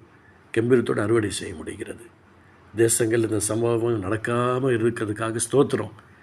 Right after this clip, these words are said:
நடந்திருந்தா விலைவாசி எல்லாம் பயங்கரமா எகிரி இருக்கும். எல்லா விலைவாசியும் அதிகமா எகிரி இருக்கும். இப்போ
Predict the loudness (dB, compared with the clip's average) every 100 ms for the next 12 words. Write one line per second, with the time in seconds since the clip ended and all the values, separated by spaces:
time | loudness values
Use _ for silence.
0 | -20 -20 -20 -6 -2 0 2 4 4 2
1 | -4 -6 -8 -16 -20 -20 -20 _ -2 4
2 | 6 4 2 -2 -2 -2 0 -2 -6 -14
3 | -20 -20 -20 -20 -20 -20 -20 -20 -10 -4
4 | -2 -2 -2 0 0 0 -4 -6 -8 -12
5 | -20 -20 -20 -20 -20 -20 -20 -20 -20 _
6 | -20 -20 -20 -20 -20 _ -20 -20 -8 0
7 | 2 4 4 6 6 6 6 6 6 4
8 | 4 4 2 2 0 -4 -6 -8 -10 -14
9 | -16 -20 -20 -20 -20 -20 -20 -20 -20 -20
10 | -2 2 6 6 6 2